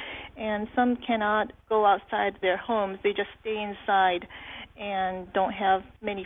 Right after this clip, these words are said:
friends, or they can't go out to work. But they can send their stuffed animals and travel through the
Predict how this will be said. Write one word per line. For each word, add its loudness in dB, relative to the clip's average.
friends, -2
or 2
they -4
can't -4
go 2
out 2
to -6
work. 0
But 0
they 2
can -4
send 0
their 0
stuffed -8
animals -4
and -6
travel 2
through 2
the -2